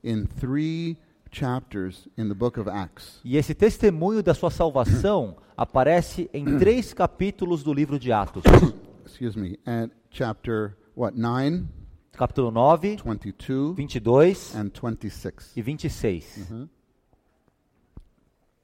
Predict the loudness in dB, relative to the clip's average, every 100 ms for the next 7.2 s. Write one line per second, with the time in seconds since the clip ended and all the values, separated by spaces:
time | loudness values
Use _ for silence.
0 | _ _ _ _ _ _ _ _ _ _
1 | _ _ _ -20 -20 -20 -20 _ _ _
2 | _ _ -12 -2 2 4 4 2 -2 -16
3 | -20 -2 0 0 0 -2 -4 -10 _ _
4 | -10 -6 -2 -2 -2 -6 -16 _ _ _
5 | _ _ _ _ _ _ _ _ _ -14
6 | -6 -4 0 0 0 -4 -6 -10 -2 2
7 | 2 0